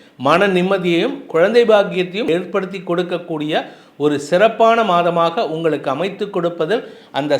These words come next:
சம்மோகன கோபாலன் தன்னுடைய லீலைகளை வழங்கி சந்தோஷப்படுத்துவான். இந்த மார்கழி மாத ராசி பலன்களில் சொல்லப்படுகின்ற,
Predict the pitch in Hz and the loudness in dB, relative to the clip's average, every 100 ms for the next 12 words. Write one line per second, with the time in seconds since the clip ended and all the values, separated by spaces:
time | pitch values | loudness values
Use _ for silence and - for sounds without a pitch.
0 | 147 143 170 214 202 196 175 175 170 160 | 0 -2 2 4 4 4 4 2 4 4
1 | 170 233 - 156 156 160 156 139 131 170 | 4 0 -2 0 2 2 2 0 0 0
2 | 202 185 180 143 127 120 - 139 180 220 | 0 0 0 -2 -4 -12 0 4 4 2
3 | 220 254 - - 160 185 180 175 147 139 | 0 -6 -6 -4 -2 0 0 0 -2 -4
4 | 135 127 117 - - 170 175 151 123 120 | -4 -6 -6 -12 -8 -4 0 0 0 -2
5 | 151 214 233 240 208 190 170 151 156 156 | 2 2 4 0 0 0 0 2 2 0
6 | 185 160 165 170 165 190 285 - - 156 | -2 -2 -2 -2 -2 -2 -6 -14 -6 -4
7 | 190 226 214 190 170 175 165 170 | -2 -2 -4 -6 -4 -6 -4 -4